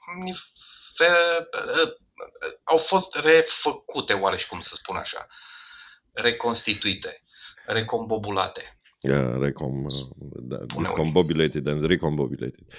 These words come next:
Speaker 2: Um,
Speaker 1: Exact.
Speaker 2: deci eu, cum am zis și episodul trecut, uh, n-am ascultat decât în bodegă Dro-, Dropkick Murphys. Este prima dată când am ascultat acasă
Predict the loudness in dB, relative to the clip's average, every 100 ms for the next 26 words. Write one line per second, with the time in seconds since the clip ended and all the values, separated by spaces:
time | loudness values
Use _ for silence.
0 | -20 -8 6 8 8 6 -6 -14 _ _
1 | -20 -6 2 2 2 _ 0 6 8 6
2 | 2 -8 0 2 4 2 2 0 0 -2
3 | -2 -2 0 0 0 _ _ 0 4 6
4 | 6 6 6 6 2 2 4 4 2 4
5 | 2 4 4 6 2 0 4 6 6 2
6 | -6 -4 0 2 0 -4 2 4 4 2
7 | -4 -2 -2 -6 -10 -10 2 6 8 8
8 | 6 4 4 2 -2 4 6 6 _ -4
9 | 0 6 6 6 4 6